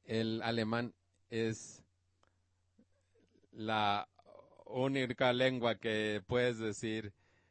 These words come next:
em, decir "te amo" y suena como una amenaza. "Ich liebe dich". Eh, Lutero estaba en gran, una gran depresión. Después dijo, "Amaba a Dios", no, lo odiaba porque sus exigencias eran muy grandes.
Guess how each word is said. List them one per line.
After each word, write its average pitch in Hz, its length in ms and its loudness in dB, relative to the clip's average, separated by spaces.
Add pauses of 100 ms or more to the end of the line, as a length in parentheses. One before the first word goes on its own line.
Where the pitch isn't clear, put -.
(340)
em, 98 760 -6 (1300)
decir 117 340 -4
"te 120 160 2
amo" 120 300 4
y 113 40 0
suena 127 260 2
como 117 200 -4
una 117 160 -2
amenaza. 104 540 -8 (260)
"Ich 139 240 -12
liebe 113 380 -4
dich". 90 260 -20 (1700)
Eh, 110 500 -4 (260)
Lutero 131 420 0
estaba 131 340 -2
en 127 80 -6
gran, 123 220 -2
una 127 120 -2
gran 117 300 0
depresión. 107 640 -4
Después 104 360 -2
dijo, 104 340 -4 (1000)
"Amaba 131 400 2
a 120 60 4
Dios", 123 380 -2
no, 113 280 -4
lo 110 580 0
odiaba 120 760 0
porque 113 280 -2
sus 113 220 -2
exigencias 127 680 -2
eran 117 260 2
muy 107 180 2
grandes. 101 540 -2